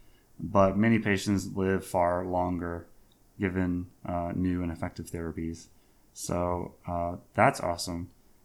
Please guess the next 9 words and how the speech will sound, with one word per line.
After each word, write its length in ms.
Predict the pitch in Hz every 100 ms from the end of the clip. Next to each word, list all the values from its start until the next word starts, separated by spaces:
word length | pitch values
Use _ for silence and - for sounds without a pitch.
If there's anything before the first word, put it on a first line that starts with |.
| -
So 140 | -
the 80 | 98
fact 220 | 123 123
that 120 | 107
it's 240 | 107 101 -
stage 300 | 107 98 90
one, 540 | 104 110 107 104 104 - -
um, 600 | 92 90 90 90 92 - -
she's, 460 | - 98 92 -